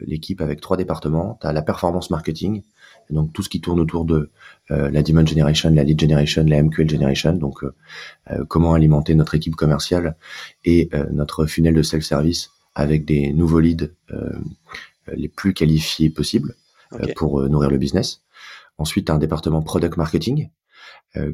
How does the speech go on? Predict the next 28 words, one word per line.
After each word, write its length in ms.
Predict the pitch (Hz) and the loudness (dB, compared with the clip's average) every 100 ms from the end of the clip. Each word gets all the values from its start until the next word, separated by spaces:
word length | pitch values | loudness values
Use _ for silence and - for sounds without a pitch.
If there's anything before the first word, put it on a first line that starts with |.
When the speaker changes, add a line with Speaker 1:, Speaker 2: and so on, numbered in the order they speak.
| - | -8
Speaker 1:
qui 240 | - 80 | -2 0
va 260 | 76 73 71 | 2 0 0
nous 140 | 80 | -2
permettre 480 | 82 78 90 - - | -2 0 0 -2 -2
de 120 | 78 | 0
mettre 280 | 78 85 87 | 2 2 0
en 80 | 82 | 2
avant, 400 | 80 82 80 80 _ | 2 0 -4 -8 _
euh, 60 | - - | -12 -4
nos 140 | 87 | -2
produits, 420 | 82 87 82 85 85 _ - _ _ - | 0 0 0 -2 -6 _ -20 _ _ -8
euh, 100 | 69 | 0
nos 120 | 92 | 0
fonctionnalités 720 | 92 92 92 87 82 85 85 _ _ - | 2 0 0 0 0 -2 -4 _ _ -2
et, 320 | 80 82 80 78 | 0 0 0 -4
euh, 220 | 71 - - - - - | -4 -6 -8 -12 -14 -8
organiser 440 | 80 82 82 82 | -2 0 0 2
un 60 | 82 | 0
petit 160 | 80 - | -2 -4
peu 160 | 85 | -6
tous 180 | 82 87 | -4 -2
les 100 | 80 | 2
lancements 540 | 85 92 - 92 92 _ _ - | 2 2 0 -2 -4 _ _ -10
autour 320 | 80 82 78 | -8 -4 -4
de 180 | 78 73 | -2 -2
chaque 220 | - 82 | -2 -2
nouvelle 240 | 80 78 | 0 0
release. 420 | 78 80 117 85 | 2 2 2 -2